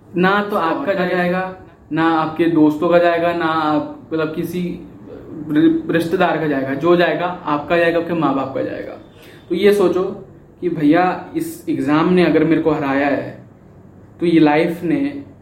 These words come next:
Speaker 1: मतलब, एक आगे मेरे पत्थर रखा था। अब मैं मुंह के बल गिर चुका हूँ। अब काम मेरा क्या है? खड़ा होना। ठीक है, तो मेरा काम है खड़ा होना।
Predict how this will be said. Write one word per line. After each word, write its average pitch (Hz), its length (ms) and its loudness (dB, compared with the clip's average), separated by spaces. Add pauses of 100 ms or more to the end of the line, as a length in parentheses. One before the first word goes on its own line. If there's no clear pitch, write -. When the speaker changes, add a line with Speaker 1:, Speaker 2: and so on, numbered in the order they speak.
Speaker 1:
मतलब, 143 600 -4
एक 156 220 -4 (240)
आगे 151 280 4
मेरे 165 580 2 (200)
पत्थर 170 320 0
रखा 151 320 0
था। - 480 -10 (360)
अब 151 80 -2
मैं 151 160 2
मुंह 165 300 2
के 180 80 0
बल 165 200 4
गिर 165 220 2
चुका 143 220 -2
हूँ। - 360 -10 (200)
अब - 340 -10
काम 165 300 2
मेरा 165 180 2
क्या 156 220 -2
है? 147 220 -2
खड़ा 139 240 -4
होना। 123 460 -8 (680)
ठीक 160 140 -4
है, - 400 -2 (320)
तो 160 60 0
मेरा 160 220 4
काम 151 360 2
है 175 320 -2 (240)
खड़ा 139 180 -4
होना। 120 420 -6